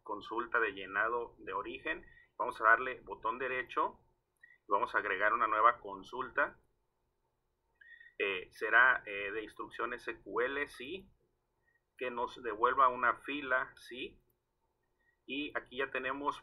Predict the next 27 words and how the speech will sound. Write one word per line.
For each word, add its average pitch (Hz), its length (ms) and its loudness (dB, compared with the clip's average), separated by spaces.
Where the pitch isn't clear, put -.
por 104 160 -4
medio 127 300 -2
del 127 120 4
asistente, 123 920 0
eh, 101 260 -4
programada 104 540 4
ya 113 240 2
más 117 240 4
de 123 80 -2
la 110 140 4
mitad 117 520 2
de 92 280 -12
la, 87 440 -2
de 90 140 -8
la 87 120 0
sentencia. 131 760 -4
La 95 100 4
vamos 113 240 2
a 113 80 -4
separar 104 580 4
para 101 220 4
que - 80 -18
sea 107 160 -4
un 107 160 -10
poco - 240 -10
más 104 240 2
clara. 113 440 4